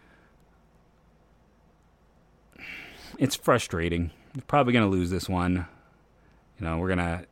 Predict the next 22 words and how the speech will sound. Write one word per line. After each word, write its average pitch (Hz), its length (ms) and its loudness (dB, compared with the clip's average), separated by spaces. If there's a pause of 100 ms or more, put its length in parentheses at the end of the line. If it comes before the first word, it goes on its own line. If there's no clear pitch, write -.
end 117 180 6
the 104 60 6
show 98 220 4
here 95 180 2
in 87 60 0
a 85 60 -2
second, 101 460 2
but 87 200 -2 (480)
prospect 92 480 0
stuff 90 280 -2
will 107 60 -2
get 123 120 0
moved 101 260 0
to 139 80 -2
tomorrow. 104 480 2
I - 20 -12
said 113 160 -8
it 107 40 -2
was 101 120 -4
if 107 100 -6
time 95 220 -2
permits. 92 400 -2